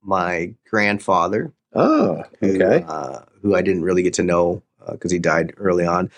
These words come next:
Speaker 2: Okay.
Speaker 1: And, and I've got others that I would want to, and I'll mention. But
Speaker 2: Sure.
Speaker 1: part of the reason is that a lot of the, like, the leaders and, um, folks that have been helpful to me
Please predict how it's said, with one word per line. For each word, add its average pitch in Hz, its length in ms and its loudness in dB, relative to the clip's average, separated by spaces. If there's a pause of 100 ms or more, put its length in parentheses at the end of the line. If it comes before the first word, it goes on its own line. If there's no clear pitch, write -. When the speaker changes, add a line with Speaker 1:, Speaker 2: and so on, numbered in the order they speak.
Speaker 2:
Okay. 107 320 0
Speaker 1:
And, 98 240 2 (2250)
and 110 120 2
I've 104 100 2
got 95 120 2
others 82 280 0
that 82 80 -2
I 82 60 -2
would 85 140 -2
want 78 200 -6
to, - 80 -4
and 80 80 -4
I'll 80 60 -4
mention. 82 400 -6
But 82 80 -12
Speaker 2:
Sure. 85 280 2
Speaker 1:
part 135 120 2
of 135 60 0
the 117 60 2
reason 107 300 4
is 90 200 0
that 82 220 -6
a - 60 -10
lot 95 240 2
of 90 220 -2
the, 82 280 -4
like, 82 260 -12
the 87 100 -2
leaders 90 640 2 (240)
and, 82 300 -8 (160)
um, - 320 -20 (760)
folks - 320 -2
that 76 340 0 (140)
have 85 120 -6
been 82 140 0
helpful 87 440 -4
to - 160 -4
me 82 420 -2